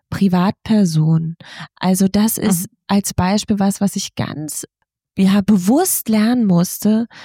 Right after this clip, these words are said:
Speaker 1: da privat und persönlich zu trennen.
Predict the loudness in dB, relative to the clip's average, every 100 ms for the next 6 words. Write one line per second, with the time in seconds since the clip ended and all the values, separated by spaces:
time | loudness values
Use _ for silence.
0 | -16 -2 0 2 0 0 2 2 0 -2
1 | -4 0 2 4 2 2 0 -4 -6 -6
2 | -4 -4 -4 -8